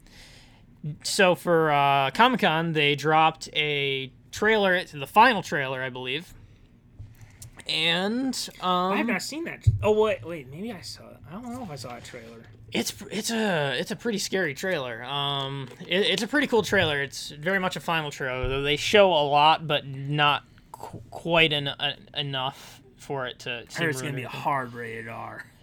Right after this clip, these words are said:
Speaker 1: Oh,
Speaker 2: It's gonna
Speaker 1: yeah.
Speaker 2: be very
Speaker 1: Oh,
Speaker 2: violent.
Speaker 1: um, I,
Speaker 2: <laughs>
Speaker 1: the adult parts of the book are very awful, so I would imagine that it is definitely a, a hard rated R.
Speaker 2: So you
Speaker 1: Um,
Speaker 2: read the whole book?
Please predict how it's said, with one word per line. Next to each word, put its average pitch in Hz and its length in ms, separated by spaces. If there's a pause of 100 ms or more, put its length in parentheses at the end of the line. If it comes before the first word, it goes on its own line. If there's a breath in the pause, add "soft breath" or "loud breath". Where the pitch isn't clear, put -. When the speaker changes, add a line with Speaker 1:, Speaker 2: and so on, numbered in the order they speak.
(560 soft breath)
Speaker 1:
Oh, 160 220
Speaker 2:
It's 190 80
gonna 185 120
Speaker 1:
yeah. 120 160 (100)
Speaker 2:
be 190 80
very 151 240
Speaker 1:
Oh, 196 200
Speaker 2:
violent. 113 320
Speaker 1:
um, 175 400
I, 165 280
Speaker 2:
<laughs> 180 120
Speaker 1:
the 175 480 (100)
adult 165 480
parts 175 540 (100)
of 135 600 (340)
the 147 180
book 147 400 (400)
are 135 640 (560)
very 151 540
awful, 120 360
so 156 160
I 156 120
would 165 100
imagine 139 480
that 131 120
it 120 180
is 123 240
definitely 117 540
a, 117 200
a 120 240
hard 123 320
rated 117 300
R. 120 320 (300 loud breath)
Speaker 2:
So 143 80
you 139 40 (100)
Speaker 1:
Um, 196 80
Speaker 2:
read 233 180
the 156 80
whole 131 180
book? 110 420